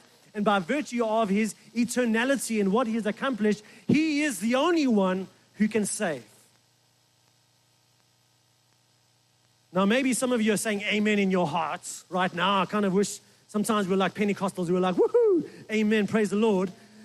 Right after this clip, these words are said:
Yes, but no, I, I know that s-, some of you are saying, "Okay, Stephen, that's great. Thanks for the history lesson." But when I feel challenged in my faith, when I feel like I'm experiencing some opposition in my faith,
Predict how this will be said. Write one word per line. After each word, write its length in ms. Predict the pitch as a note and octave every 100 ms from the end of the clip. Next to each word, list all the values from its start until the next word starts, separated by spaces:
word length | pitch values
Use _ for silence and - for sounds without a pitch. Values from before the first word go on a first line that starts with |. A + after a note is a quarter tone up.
| G#3 D#3 D3 -
Yes, 380 | G3+ B3 A3+
but 120 | - A#3
no, 100 | C#4
I, 720 | C#4+ G3+ G#3+ - A#3+ B3+ E4+
I 20 |
know 360 | D4 C4 B3 A3+
that 180 | G#3 G#3
s-, 240 | - -
some 260 | G3+ - A#3+
of 100 | A#3
you 140 | G#3+
are 40 | G#3+
saying, 380 | G#3 A3 G#3 G#3+
"Okay, 180 | -
Stephen, 320 | G3 - A#3 A3
that's 180 | A#3
great. 300 | - F#3+ G3
Thanks 200 | - G#3+
for 80 | G#3
the 80 | G3+
history 280 | F3+ F3+ F#3
lesson." 420 | D3 - G#3+ B3 - _ _ _ _ _ _ _ _ _ _ _ _ _ _ _ _ _ -
But 200 | A3+ A3
when 180 | A#3+ A#3
I 300 | G#3 C#4 D4+
feel 380 | - C4 B3
challenged 460 | A#3 - G#3+ A3 G#3
in 100 | G3
my 160 | F#3+ F3
faith, 460 | - F#3+ B3 A#3
when 160 | G#3 G#3
I 260 | G#3+ C#4+
feel 340 | C4+ - A#3+ A3+
like 320 | G#3 F#3+ F#3
I'm 120 | F#3
experiencing 640 | F#3+ - G#3 G#3 A3+ A3
some 220 | G3 G#3 F#3+
opposition 560 | F#3 F3 F3+ - F#3+
in 100 | F3+
my 140 | F3 D3+
faith, 340 | D#3+ F3+ A3+